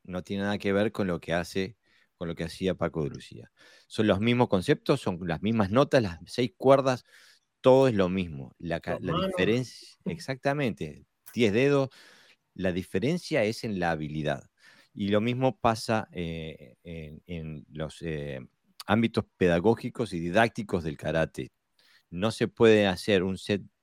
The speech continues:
Speaker 1: de principios pedagógicos y didácticos para un nivel y después desecharlos para empezar co-, a, con otro y creer que va a haber una conexión. No la existe, no la hay, y por eso decimos, los principios del karate son universales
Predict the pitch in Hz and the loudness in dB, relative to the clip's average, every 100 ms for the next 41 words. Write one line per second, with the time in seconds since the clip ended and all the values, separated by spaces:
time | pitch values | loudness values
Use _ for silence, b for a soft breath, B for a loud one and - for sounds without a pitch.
0 | _ _ _ - - - 80 - 104 82 | _ _ _ -10 -8 -8 -10 -6 -6 -6
1 | - 65 - _ b b b _ 92 87 | -10 -12 -14 _ b b b _ 0 2
2 | 90 98 - 76 - 69 82 82 85 73 | 4 2 0 -6 -16 -10 -4 0 0 -2
3 | - - 65 - 80 80 80 - 101 98 | -10 -14 -8 -2 0 2 -2 -4 -6 -4
4 | 90 87 90 127 180 - - 90 - 98 | -4 0 4 4 2 -4 -4 -4 0 0
5 | 85 - 101 135 139 95 101 - _ _ | 0 -4 -2 2 2 2 -4 -8 _ _
6 | _ _ _ - 107 95 98 123 123 _ | _ _ _ -2 -2 -2 -2 -2 -2 _
7 | b b b - - 92 - - 98 117 | b b b -10 -10 -16 -16 -4 0 0
8 | 127 165 117 107 - 110 131 - 131 113 | 0 -2 -2 -4 0 4 4 4 2 2
9 | 117 113 101 80 73 - - _ _ _ | 2 -4 -6 -8 -10 -16 -20 _ _ _
10 | _ 85 104 95 92 - 131 - 160 117 | _ 0 4 4 2 -2 -6 -6 -4 -2
11 | 82 82 127 180 98 - 87 95 107 95 | 0 2 2 0 -4 -8 -8 -6 -6 -6
12 | - 78 73 85 - 92 - 113 123 95 | -8 -10 -6 -6 -4 -8 -8 -6 -4 -2
13 | 80 80 65 - - - - 65 - 85 | -4 -8 -8 -12 -20 -18 -14 -14 -12 -8
14 | 78 78 - 131 170 - | -6 -4 -2 -2 -2 -8